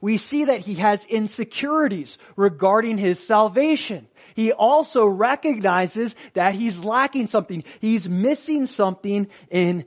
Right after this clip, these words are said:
his life. But once again, he's asking Jesus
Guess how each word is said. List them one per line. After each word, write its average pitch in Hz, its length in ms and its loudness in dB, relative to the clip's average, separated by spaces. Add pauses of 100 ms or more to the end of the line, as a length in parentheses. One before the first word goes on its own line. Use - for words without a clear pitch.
(140)
his 196 380 2
life. 247 400 0
But 170 220 -2
once 220 340 -2
again, 202 640 -2 (640)
he's 170 220 -6
asking 214 420 -2
Jesus 185 600 -4